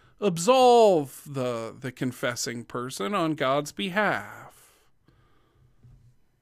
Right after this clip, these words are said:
And quite understandably, we American Methodists have always had a kind of a problem with that. We're an independent kind of people, are we not?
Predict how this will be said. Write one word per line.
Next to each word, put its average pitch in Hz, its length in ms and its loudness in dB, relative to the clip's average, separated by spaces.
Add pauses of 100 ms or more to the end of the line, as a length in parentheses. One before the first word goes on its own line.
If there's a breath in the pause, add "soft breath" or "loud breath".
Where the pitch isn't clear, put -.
(120)
And 302 140 -6
quite 415 260 0
understandably, 226 880 -2
we 370 480 -2
American 214 640 0
Methodists 165 540 -4
have 233 140 -6
always 320 260 -4
had 254 140 0
a 262 100 -4 (120)
kind 233 280 -4
of 254 100 -6
a 269 60 -6
problem 226 720 4
with 123 220 -10
that. 101 680 -6 (1080 soft breath)
We're 233 320 0
an 302 100 4
independent 165 1080 -2
kind 131 400 -2
of 117 240 -14 (100)
people, - 920 -14
are 131 180 -8
we 135 200 -8
not? 160 540 -6